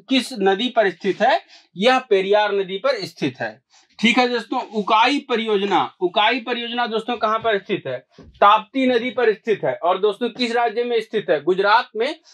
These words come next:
स्थित है। ताप्ती नदी के बारे में मैं आपको बता चुका हूँ। ठीक है दोस्तों, अगली परियोजना है नागपुर परियोजना। दोस्तों यह कोराड़ी नदी पर स्थित है और महाराष्ट्र में स्थित है। दोस्तों नागपुर,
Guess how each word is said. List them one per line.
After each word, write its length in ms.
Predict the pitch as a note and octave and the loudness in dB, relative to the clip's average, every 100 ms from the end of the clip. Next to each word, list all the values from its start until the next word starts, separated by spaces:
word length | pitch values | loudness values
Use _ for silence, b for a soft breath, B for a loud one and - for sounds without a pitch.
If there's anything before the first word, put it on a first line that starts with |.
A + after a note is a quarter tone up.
| b | b
स्थित 340 | G3 F#3+ G#3 F#3 | -2 0 -2 0
है। 60 | |
ताप्ती 420 | E3 G3 G3 A#3+ A3+ | 2 2 0 -2 -4
नदी 220 | G#3 G#3 | -2 -2
के 80 | A3 | 0
बारे 260 | G#3 G#3 | 2 2
में 100 | G#3+ | 0
मैं 140 | G#3 G3+ | 0 -2
आपको 280 | G3 G#3+ | -2 0
बता 260 | G#3+ G3+ D#3+ | 2 2 0
चुका 240 | C3 - | -2 -4
हूँ। 280 | B2+ A#2 A#2 _ _ _ _ - | -4 -4 -12 _ _ _ _ 0
ठीक 160 | A3+ B3 | 4 4
है 100 | A#3+ | 4
दोस्तों, 260 | A3 A#3+ | 0 -2
अगली 320 | F#3+ G3 A#3 | 0 0 0
परियोजना 500 | B3 A#3+ A3+ A3+ A#3 | -2 -2 -2 -2 0
है 160 | A3 A3+ | 0 -2
नागपुर 600 | G#3 G#3+ A3 G#3 A#3+ A3+ | 0 0 0 -4 -6 -2
परियोजना। 560 | G#3+ F#3 F#3 F3 F#3 E3+ | 0 0 0 0 -2 0
दोस्तों 320 | G#3 G3+ C4 | -2 -2 -2
यह 200 | A#3+ G#3+ | -2 -2
कोराड़ी 460 | - G#3 G#3 G#3+ B3+ | 0 2 2 2 0
नदी 220 | B3 G#3+ | -2 -4
पर 220 | G#3 G3 | -4 -4
स्थित 260 | F3+ - F3 | -4 -6 0
है 180 | G3 A#3 - b b | 2 2 0 b b
और 200 | F#3 G3 | 2 2
महाराष्ट्र 520 | G#3 G3 G3+ A3 G#3 A#3 | 2 2 2 0 -2 0
में 180 | A3+ | 2
स्थित 240 | F3+ - D3 | 2 -2 -6
है। 60 | D#3 | -2
दोस्तों 260 | G3 G3+ | 0 2
नागपुर, 600 | A#3+ A3 A3 G3+ C4 C#4+ | 0 0 -2 -4 -4 -6